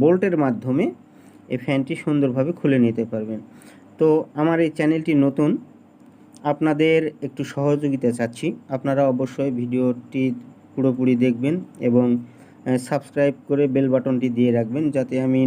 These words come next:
নতুন করে, আহ, ভিডিও ছাড়লে সেই ভিডিওগুলো আপনারা পেয়ে যান। তো এই চ্যানেলটি একেবারেই নতুন, এই নতুন চ্যানেলটিকে আপনারা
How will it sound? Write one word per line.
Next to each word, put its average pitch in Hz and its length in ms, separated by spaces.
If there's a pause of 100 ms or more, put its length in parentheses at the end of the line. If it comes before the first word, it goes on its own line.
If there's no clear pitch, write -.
নতুন 131 200 (120)
করে, 135 180 (100)
আহ, - 600 (120)
ভিডিও 139 220 (100)
ছাড়লে 131 320
সেই 139 200
ভিডিওগুলো 131 360 (180)
আপনারা 120 320
পেয়ে 120 220
যান। 143 140 (1600)
তো 143 80 (1000)
এই 143 80 (120)
চ্যানেলটি 156 400 (180)
একেবারেই 143 400 (100)
নতুন, 135 220 (280)
এই 135 80 (100)
নতুন 139 200 (100)
চ্যানেলটিকে 139 520
আপনারা 123 220